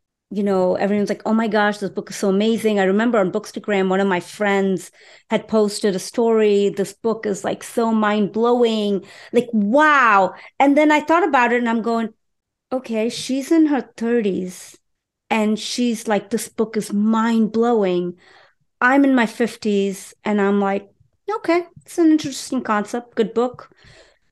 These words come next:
All right, next." You know, like, that was me. And I'm going, "Wait, why, where did I, where was the slip up? Where did I miss this?"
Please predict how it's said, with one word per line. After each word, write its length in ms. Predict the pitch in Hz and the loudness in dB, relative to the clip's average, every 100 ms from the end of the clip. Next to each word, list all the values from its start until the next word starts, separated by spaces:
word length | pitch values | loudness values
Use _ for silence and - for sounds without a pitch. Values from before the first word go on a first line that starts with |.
| - | 0
All 140 | 240 | 2
right, 180 | 226 220 | 4 4
next." 480 | 220 214 233 - - - - | 2 2 -2 -10 -14 -18 2
You 120 | 349 | 6
know, 140 | 381 381 | 6 6
like, 240 | 359 - | 2 4
that 260 | 370 392 320 | 4 4 4
was 180 | 349 311 | 4 6
me. 500 | 440 494 220 180 - _ _ - | 6 4 2 -2 -6 _ _ 2
And 180 | 320 | 4
I'm 220 | 330 339 330 | 6 4 4
going, 480 | 381 381 330 311 - _ - | 6 6 4 2 -6 _ -2
"Wait, 280 | 359 330 - _ _ _ _ _ | 0 0 -4 _ _ _ _ _
why, 840 | 214 226 277 339 370 370 349 320 - _ _ | -6 -2 0 0 2 2 2 0 -6 _ _
where 540 | 226 214 202 277 302 311 | -8 -6 -2 0 0 0
did 120 | 302 | 0
I, 260 | 277 269 - | 2 0 -4
where 540 | 240 220 247 254 269 262 | -8 -4 0 2 2 0
was 220 | 247 240 | -2 -6
the 140 | 233 | -10
slip 340 | - - 247 233 | -12 -6 -4 -2
up? 220 | 196 208 | -2 0
Where 160 | 214 | 0
did 100 | 220 | 0
I 140 | 262 254 | 0 2
miss 360 | 233 262 254 - | 0 0 -4 -6
this?" 240 | 208 196 | -4 -4